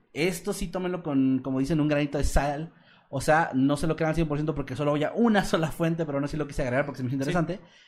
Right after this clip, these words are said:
Speaker 1: Al parecer ahí tuvo contacto con algunas personas relacionadas al tráfico de drogas, pero no pudieron encontrar supuestamente las autoridades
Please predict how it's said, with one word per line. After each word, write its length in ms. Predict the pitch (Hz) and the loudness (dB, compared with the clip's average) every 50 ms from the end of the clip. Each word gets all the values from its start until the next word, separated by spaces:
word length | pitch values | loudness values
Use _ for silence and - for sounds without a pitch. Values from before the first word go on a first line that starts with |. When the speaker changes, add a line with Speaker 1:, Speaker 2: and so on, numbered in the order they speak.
| _ - - | _ -6 0
Speaker 1:
Al 240 | 175 226 269 277 277 | 4 4 4 4 4
parecer 420 | - 269 247 247 240 - 226 226 | 2 0 2 0 2 6 6 6
ahí 220 | 220 208 202 208 170 | 6 6 4 0 -2
tuvo 260 | - 214 202 196 180 | -4 -2 -2 -2 -2
contacto 560 | 196 202 208 202 208 214 196 190 - 196 175 | -2 -2 -2 0 0 -2 -2 -2 -4 -6 -4
con 140 | 165 180 160 | -2 0 0
algunas 360 | 143 135 143 170 180 190 - | 2 2 2 0 0 0 -2
personas 400 | - - 196 175 185 180 175 170 | -2 -2 -2 -2 0 0 2 2
relacionadas 600 | 185 180 170 165 160 - 170 156 151 143 151 151 - | 2 4 2 2 0 0 0 0 0 0 0 0 -2
al 100 | 151 135 | -2 -4
tráfico 420 | 120 107 - - 127 127 131 127 | -6 -8 -8 -10 -8 -6 -4 -4
de 100 | 131 143 | -2 -2
drogas, 540 | 160 202 233 240 220 175 135 123 - - _ _ _ _ - _ _ _ _ - | 0 2 2 2 2 0 -2 -4 -8 -14 _ _ _ _ -20 _ _ _ _ -4
pero 220 | 151 147 143 139 | -2 0 0 2
no 480 | 143 147 156 175 196 208 233 240 202 180 | 2 2 2 4 4 2 2 0 -2 -2
pudieron 360 | 208 202 190 190 190 185 185 | -2 0 2 2 2 2 0
encontrar 340 | 185 175 185 185 165 170 165 | 0 -2 -2 -2 -2 -2 -2
supuestamente 640 | 165 - 170 170 160 160 - 165 160 156 156 - 160 | -2 -4 -4 -2 -4 -4 -2 -2 -2 -2 -2 -2 -2
las 140 | 156 156 175 | -2 -2 -2
autoridades 640 | 165 - 185 175 180 175 165 151 156 170 - - | -2 -2 -4 -2 0 2 2 2 0 -2 -4 -8